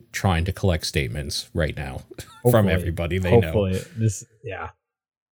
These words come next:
Speaker 1: Yeah.
Speaker 2: Let's, we
Speaker 1: Yeah,
Speaker 2: just
Speaker 1: no,
Speaker 2: gotta
Speaker 1: this is
Speaker 2: keep
Speaker 1: blowing
Speaker 2: watching.
Speaker 1: up in a big way.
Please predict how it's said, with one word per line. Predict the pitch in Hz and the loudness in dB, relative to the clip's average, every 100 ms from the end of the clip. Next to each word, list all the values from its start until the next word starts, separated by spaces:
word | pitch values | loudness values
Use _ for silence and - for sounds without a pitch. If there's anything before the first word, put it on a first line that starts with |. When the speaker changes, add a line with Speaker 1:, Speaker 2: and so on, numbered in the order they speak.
| _ _ _ _ | _ _ _ _
Speaker 1:
Yeah. | 82 73 - - _ _ _ 127 | -2 -2 -6 -12 _ _ _ -2
Speaker 2:
Let's, | 113 113 | -2 4
we | |
Speaker 1:
Yeah, | 98 | 4
Speaker 2:
just | 87 | 6
Speaker 1:
no, | 92 | 6
Speaker 2:
gotta | 127 | 6
Speaker 1:
this | 117 | 8
is | 127 | 8
Speaker 2:
keep | 117 | 8
Speaker 1:
blowing | 127 | 8
Speaker 2:
watching. | 101 92 | 8 6
Speaker 1:
up | 104 | 6
in | 85 | 2
a | |
big | 78 78 71 | 0 -2 -2
way. | 71 76 | -4 -6